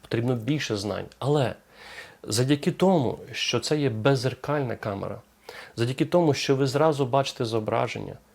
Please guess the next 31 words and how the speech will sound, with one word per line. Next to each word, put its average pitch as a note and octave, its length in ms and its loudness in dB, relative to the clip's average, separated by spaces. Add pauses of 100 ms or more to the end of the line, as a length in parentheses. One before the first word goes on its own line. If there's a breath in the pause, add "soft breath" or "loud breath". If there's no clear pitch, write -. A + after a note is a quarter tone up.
(100)
подібно F3 340 0
як D#3+ 320 4
на D3+ 80 0
смартфоні, C3 760 -2 (460 loud breath)
ви A#2+ 140 0
можете C#3+ 380 4
відразу A#2 680 2
фотографувати. G2 760 -6 (120)
Відразу. A2+ 760 -2 (380 loud breath)
Якщо C#3+ 280 0
бр-, C3+ 240 4
брати, B2+ 240 6
наприклад, A#2+ 500 -4
Fujifilm, A#2 500 0
камери A2+ 300 -2
Fujifilm, A2+ 480 -4
де B2 80 -2
все C3+ 220 4 (120)
інтуїтивно, A#2+ 640 -2
ви A2 80 -2
бачите, B2+ 380 0 (400 loud breath)
ви A#2 160 -2
бачите C#3 360 2
все, D3 400 2 (100)
все - 260 2
очима, A#2+ 600 0
все - 240 2
можете C#3 300 0
торкнутися, A#2 520 0
нема C3+ 260 0
нічого C3+ 340 -4